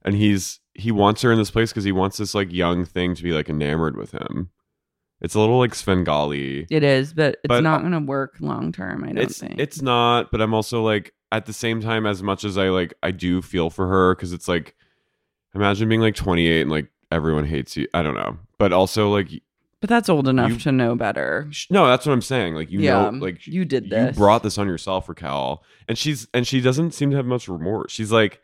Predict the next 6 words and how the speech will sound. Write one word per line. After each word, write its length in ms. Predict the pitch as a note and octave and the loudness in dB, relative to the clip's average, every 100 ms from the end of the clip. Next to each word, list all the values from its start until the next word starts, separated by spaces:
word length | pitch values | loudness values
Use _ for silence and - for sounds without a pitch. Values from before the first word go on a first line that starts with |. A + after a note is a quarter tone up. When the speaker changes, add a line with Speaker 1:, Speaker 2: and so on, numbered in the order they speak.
| _ _ _ | _ _ _
Speaker 1:
<laughs> 300 | _ _ - | _ _ -8
"It 240 | F3+ G3 | -2 2
went 300 | F#3 D#3+ D3+ | 2 2 0
so 680 | - - - - C#2 B1+ C2+ | -4 -10 -10 -6 -2 0 -2
horribly 640 | F#3 G3 - - - C2 A#1+ | -2 -6 -8 -10 -8 -8 -8
wrong." 1000 | A#1+ A#1 - - - G1+ G#1+ - - | -4 -4 -4 -6 -8 -10 -12 -16 -18